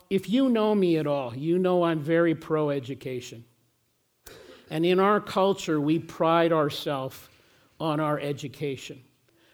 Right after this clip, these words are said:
But it's interesting to me that even with all of their education, and even with all their detailed foreknowledge of what to look for, for which, which they had,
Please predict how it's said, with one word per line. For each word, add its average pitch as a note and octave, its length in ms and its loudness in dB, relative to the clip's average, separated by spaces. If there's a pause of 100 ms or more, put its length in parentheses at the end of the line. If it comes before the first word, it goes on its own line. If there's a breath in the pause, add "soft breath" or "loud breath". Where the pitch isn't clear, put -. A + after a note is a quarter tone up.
But E3+ 100 0
it's E3+ 160 0
interesting A3+ 720 2
to F#3 140 -2
me F3+ 300 4
that D#3+ 340 0 (440 soft breath)
even A#3+ 420 6
with F#3 260 4
all G3+ 360 6
of G3 160 6
their G3 260 6
education, D#3 840 -2 (680 soft breath)
and F3 180 0
even A#3 400 6
with G#3+ 240 4
all G3+ 260 8
their F#3+ 240 6
detailed G3+ 1040 0
foreknowledge E3+ 1300 2 (560)
of D#3 160 -4
what F3 220 2
to F3 100 -4
look D#3 240 0
for, C3+ 380 -10 (880)
for C3+ 120 -8
which, F3 380 -2 (240)
which F#3 300 -2
they E3+ 160 2
had, G#2+ 480 -12